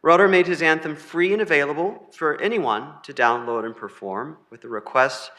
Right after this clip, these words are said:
that you listen to this piece and consider donating to a charitable relief organization in support of Ukraine. So I encourage you to consider this if you haven't already. In addition, all the keyboard music I'm sharing this morning is also by well-known Ukrainian composers.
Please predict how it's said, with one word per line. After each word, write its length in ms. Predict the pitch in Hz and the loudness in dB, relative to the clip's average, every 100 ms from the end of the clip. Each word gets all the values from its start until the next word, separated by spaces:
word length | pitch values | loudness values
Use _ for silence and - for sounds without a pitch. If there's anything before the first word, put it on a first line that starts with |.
| - - - _ _ _ | -20 -20 -20 _ _ _
that 320 | 156 147 - | 2 2 -2
you 160 | 165 151 | -6 -2
listen 340 | 180 196 190 | -4 -4 -8
to 120 | 170 | -8
this 160 | 139 131 | -10 -12
piece 400 | - 156 151 - | -12 -10 -8 -10
and 160 | 139 - | -14 -12
consider 420 | 143 - 160 156 | -14 -8 -6 -6
donating 600 | 143 135 139 131 127 131 | -4 -4 -4 -6 -6 -12
to 140 | 123 | -12
a 60 | 117 | -14
charitable 520 | - 113 117 110 107 | -6 -2 -2 -4 -10
relief 380 | 98 98 107 - | -10 -12 -12 -12
organization 840 | 101 98 98 90 92 92 107 101 98 | -12 -12 -14 -14 -12 -10 -12 -18 -20
in 160 | 98 98 | -20 -20
support 540 | - - - 98 85 | -20 -20 -12 -12 -12
of 100 | 90 | -18
Ukraine. 680 | 92 92 - 117 107 90 - _ _ _ _ _ _ _ _ _ | -16 -14 -6 -4 -4 -8 -16 _ _ _ _ _ _ _ _ _
So 180 | 165 156 | 4 4
I 80 | |
encourage 340 | 156 151 175 165 | 4 0 -2 -2
you 100 | 151 | -4
to 220 | - - | -8 -10
consider 380 | 151 147 175 170 | -10 -4 0 0
this 240 | 127 120 | 0 -4
if 120 | 123 | -10
you 80 | 123 | -10
haven't 320 | 123 113 110 | -6 -6 -6
already. 580 | 110 104 107 110 113 98 - _ _ _ _ _ - _ | -8 -6 -2 -2 -2 -8 -14 _ _ _ _ _ -20 _
In 100 | 151 | -6
addition, 320 | 143 170 175 | -2 -2 4
all 140 | 165 175 | 4 4
the 100 | 208 | 0
keyboard 380 | - 202 175 156 | -8 -4 -4 -4
music 320 | 151 151 147 | -6 -6 -4
I'm 140 | 139 | -4
sharing 280 | 135 143 143 | 0 0 0
this 240 | 127 127 | -2 -12
morning 300 | 123 127 156 | -12 -10 -10
is 120 | 143 139 | -10 -8
also 320 | 143 - 147 | -8 -10 -12
by 220 | 123 123 | -6 -6
well-known 580 | 120 120 127 127 127 120 | -8 -12 -10 -12 -14 -16
Ukrainian 680 | 117 - 107 117 120 123 127 | -20 -14 -12 -10 -12 -14 -18
composers. 680 | 139 - 196 143 90 - | -18 -8 -8 -6 -12 -14